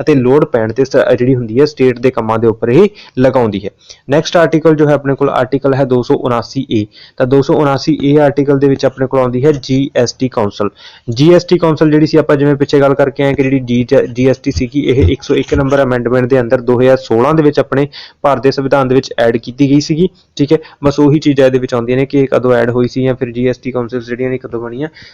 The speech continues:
ਆਪਣੇ ਕੋਲ ਇਹ ਆਰਟੀਕਲ ਨੰਬਰ ਦੋ ਸੌ ਉਨਾਸੀ ਏ ਦੇ ਵਿੱਚ ਆਉਂਦੀਆਂ ਹਨ।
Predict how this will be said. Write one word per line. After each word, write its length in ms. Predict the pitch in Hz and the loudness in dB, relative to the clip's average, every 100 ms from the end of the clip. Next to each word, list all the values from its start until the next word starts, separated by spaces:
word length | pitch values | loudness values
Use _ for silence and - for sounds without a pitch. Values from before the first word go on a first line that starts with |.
| _ - | _ -10
ਆਪਣੇ 220 | 123 120 | -6 -6
ਕੋਲ 140 | 127 | -4
ਇਹ 100 | 123 | -2
ਆਰਟੀਕਲ 360 | 123 117 127 127 | -2 -2 -4 -4
ਨੰਬਰ 200 | 120 123 | -2 -2
ਦੋ 100 | 117 | -4
ਸੌ 120 | 120 | -10
ਉਨਾਸੀ 320 | 117 113 - - | -12 -12 -12 -10
ਏ 100 | 113 | -8
ਦੇ 100 | 113 | -8
ਵਿੱਚ 240 | 113 180 - _ - | -8 -10 -10 _ -6
ਆਉਂਦੀਆਂ 300 | 117 110 98 | -2 -2 -4
ਹਨ। 100 | 95 | -8